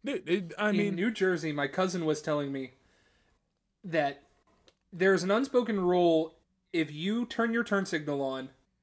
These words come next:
Speaker 2: and you give them three blinks, it doesn't matter. You can go, just go.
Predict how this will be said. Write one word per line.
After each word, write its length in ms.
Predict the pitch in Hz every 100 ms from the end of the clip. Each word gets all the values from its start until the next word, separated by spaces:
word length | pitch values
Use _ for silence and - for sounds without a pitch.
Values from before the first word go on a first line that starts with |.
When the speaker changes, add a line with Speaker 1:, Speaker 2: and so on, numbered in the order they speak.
| _ _ _
Speaker 2:
and 140 | 156 160
you 60 | 165
give 160 | 180
them 180 | 175 156
three 320 | - 160 180
blinks, 580 | 180 160 175 233 - - _ _ _ _ - - -
it 40 |
doesn't 200 | 208 208
matter. 200 | 226 165
You 120 | 139
can 100 | 156
go, 80 | 156
just 220 | 156 -
go. 180 | 208 175